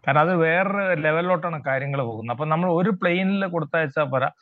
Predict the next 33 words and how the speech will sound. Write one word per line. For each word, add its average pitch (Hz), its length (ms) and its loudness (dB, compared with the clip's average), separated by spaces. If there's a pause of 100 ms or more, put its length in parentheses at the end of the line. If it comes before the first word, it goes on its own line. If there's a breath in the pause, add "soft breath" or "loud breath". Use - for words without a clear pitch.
(300 soft breath)
അല്ലെങ്കിൽ 160 180 4
രണ്ട് 170 180 2
പ്ലെയിനിൽ 170 380 0
കൊടുത്തയച്ചാ 139 500 -4
പോരാ, 127 240 -4
നമ്മൾ 147 300 0
വലിയ 180 300 2
ഒരു 175 220 2
വിന്യസിക്കണം, 160 640 -2
ഒരു 143 80 -2
വലിയൊരു 151 440 0
വ്യൂഹം 156 420 0
നമ്മൾ 143 260 -4
ഇറാഖ് 151 340 2
യുദ്ധത്തിൽ 151 500 -4 (320 soft breath)
ഉപയോഗിച്ച 147 340 2
മാതിരിയുള്ള 147 640 0
അത് 135 180 -2
ഉപയോഗിക്കുക. 143 460 0
അതിൽ 156 160 -2
പ്രത്യേകിച്ച് 147 840 -8 (480)
മെഡിക്കൽ 123 400 -4
സംഘ-, 185 400 2
സംഘങ്ങൾ 175 460 0
എങ്ങനെ 165 240 -2
വിടുമെന്ന് 165 580 -2
നമുക്കറിയില്ല. 143 560 0
ഞാൻ 135 180 0
ഡോക്ടറാണുള്ളത്, 135 460 0
അതുകൊണ്ടാണ് 127 300 0
പറഞ്ഞത്. 117 180 -4
മെഡിക്കൽ 139 300 -2
സംഘടന, 170 480 0